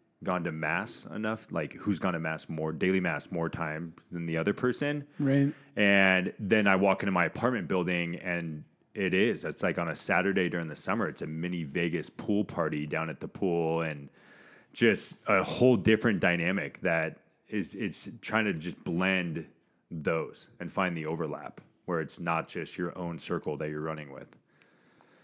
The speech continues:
Speaker 2: Amen. Well, I'm excited about that. I think, I think it's gonna be good, uh, talk about how do we make sense of faith in the modern world?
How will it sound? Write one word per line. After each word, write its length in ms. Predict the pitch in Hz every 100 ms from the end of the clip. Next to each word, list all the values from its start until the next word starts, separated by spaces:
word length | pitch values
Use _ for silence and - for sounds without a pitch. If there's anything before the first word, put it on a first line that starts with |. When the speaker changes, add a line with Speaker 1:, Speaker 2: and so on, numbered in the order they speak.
| _ _ _ 147
Speaker 2:
Amen. 520 | 156 151 143 131 123 - - - - -
Well, 100 | -
I'm 120 | 185 196
excited 280 | - 180
about 180 | 160 139
that. 120 | 127
I 60 | 131
think, 240 | 147 156
I 40 | 160
think 160 | 151
it's 80 | 147
gonna 140 | 147 139
be 100 | 127
good, 360 | 143 139 131 - - - -
uh, 300 | 151 127 131 - _ _ _ -
talk 300 | - 165 160
about 400 | 156 143 135 147 -
how 240 | - - 170
do 40 |
we 60 | 175
make 160 | 165
sense 240 | - 151 143
of 120 | 120
faith 380 | - - 143 139
in 60 | 127
the 60 |
modern 340 | 123 127 127 123
world? 360 | 131 160 185